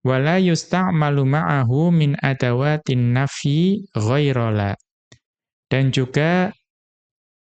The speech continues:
yakunu tersebut itu tidak digunakan dalam pembahasan istisna ini, ya,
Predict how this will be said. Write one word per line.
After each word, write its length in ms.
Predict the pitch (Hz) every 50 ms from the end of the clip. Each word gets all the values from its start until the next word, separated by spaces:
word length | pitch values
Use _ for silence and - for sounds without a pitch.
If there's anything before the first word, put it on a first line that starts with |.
| _ _ _ _ _ _ _ -
yakunu 480 | 151 147 151 151 - 208 208 196 180
tersebut 640 | 165 143 123 117 - 107 - - 110 135 156 156 -
itu 240 | _ 135 127 156 151
tidak 400 | 151 160 135 139 139 127 123 -
digunakan 880 | 131 127 123 123 123 - - 127 123 131 147 160 156 - 131 135 143
dalam 320 | 139 131 127 120 123 120 120
pembahasan 560 | 127 127 127 120 120 117 113 - 123 117 -
istisna 640 | - 123 113 - _ - 120 - - 117 117 113 -
ini, 480 | 135 139 135 120 110 110 120 139 170 180 - _ _ _ _ _ _ _ _ _ _ -
ya, 160 | 98 95 107